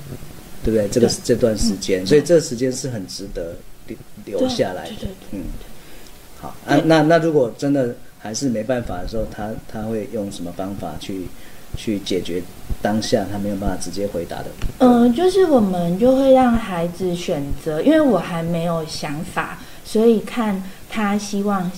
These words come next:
Speaker 2: 听谁的想法。
Speaker 1: 哦，
Speaker 2: 或是他
Speaker 1: 赶快求救。
Speaker 2: 对，他可能不懂，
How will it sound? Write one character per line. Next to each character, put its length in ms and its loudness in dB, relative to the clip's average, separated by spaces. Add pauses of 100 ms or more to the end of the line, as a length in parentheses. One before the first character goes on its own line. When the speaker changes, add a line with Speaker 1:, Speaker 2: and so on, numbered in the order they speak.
Speaker 2:
听 260 4
谁 260 0
的 120 -2
想 220 -8
法。 240 -8 (260)
Speaker 1:
哦， 300 0
Speaker 2:
或 100 6
是 120 6
他 20 6
Speaker 1:
赶 120 6
快 40 2
求 180 4
救。 320 4
Speaker 2:
对， 140 -2
他 140 -4
可 100 -4
能 180 -4
不 140 -6
懂， 260 -6